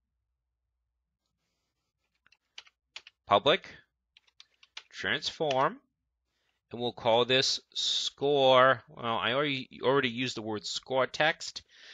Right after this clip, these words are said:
So we'll call it score text O B J. Again, I like to put that suffix on it to, just so I remember that it's an object when it's giving me the suggestions in that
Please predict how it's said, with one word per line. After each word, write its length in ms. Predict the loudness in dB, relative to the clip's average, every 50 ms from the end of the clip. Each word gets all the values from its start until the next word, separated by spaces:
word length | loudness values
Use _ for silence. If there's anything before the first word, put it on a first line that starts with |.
| -20 _
So 140 | -12 -6 -4
we'll 100 | -4 -4
call 240 | 0 2 4 4 4
it 100 | 2 0
score 500 | -2 -4 -4 -2 -2 0 2 2 2 2
text 560 | 0 0 0 2 2 2 2 0 -6 -12 -14 -20 _ -4
O 220 | 0 0 0 0
B 220 | 0 -2 -2 -2 0
J. 280 | 2 4 6 6 6
Again, 480 | 6 6 6 6 6 8 6 4 2 0 -8 -20 -20 -20 -4 2
I 80 | 4 4
like 240 | 6 6 4 4 2
to 120 | -2 -6
put 220 | -2 -2 -2 -2 -4 _ -14 -14 -14 _ _ _ _ _ _ _ _ _ _ _ _ _ _ _ 0
that 300 | 6 8 10 10 8 6
suffix 580 | 0 -2 2 4 4 4 6 4 0 2 2 2
on 200 | 4 4 4 4
it 160 | 2 0 -4
to, 120 | -10 -6
just 220 | 0 2 2 2 2
so 120 | 2 2
I 20 | 2
remember 560 | 2 0 0 2 4 4 6 6 6 4 4
that 200 | 4 4 4 2
it's 160 | 0 -4 -4
an 80 | -8 -2 6
object 440 | 8 10 10 10 8 6 2 2 0
when 380 | -2 0 2 4 4 4 2 -2 -12 -16 -20 -12 _
it's 220 | -4 -4 -4 0
giving 340 | 2 4 4 4 2 0 -2
me 220 | 0 0 0 0
the 120 | 0 -2 -2
suggestions 840 | -2 -2 -2 0 4 6 8 8 6 4 -2 -4 -4 -4 -6 -8 -10
in 140 | -8 -4 -2
that 160 | -2 -2 -2